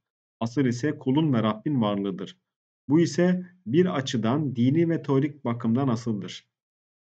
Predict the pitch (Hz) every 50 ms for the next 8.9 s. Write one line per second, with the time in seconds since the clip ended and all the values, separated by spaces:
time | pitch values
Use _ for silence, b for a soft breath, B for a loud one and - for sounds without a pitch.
0 | _ _ - 131 147 165 160 - 175 151 156 175 180 175 165 160 175 170 180 -
1 | - 143 143 139 170 170 160 151 139 120 107 101 104 - 120 110 98 90 101 139
2 | 123 123 120 120 - 165 165 - - 120 127 147 156 151 - 120 113 113 110 113
3 | 113 117 - - - 101 101 123 147 139 - - _ _ _ _ _ _ _ 117
4 | 120 120 - - 180 180 156 131 - - 117 120 120 - 127 117 104 - - -
5 | 156 147 - - - 135 156 175 175 180 - 127 117 120 - 117 117 110 104 104
6 | - 95 92 92 123 151 165 160 b b b b b _ _ - 117 117 120 120
7 | - 160 147 123 107 101 98 92 90 92 90 87 - 90 - - - _ _ -
8 | 117 117 127 135 127 143 143 127 110 - - 104 98 131 160 170 175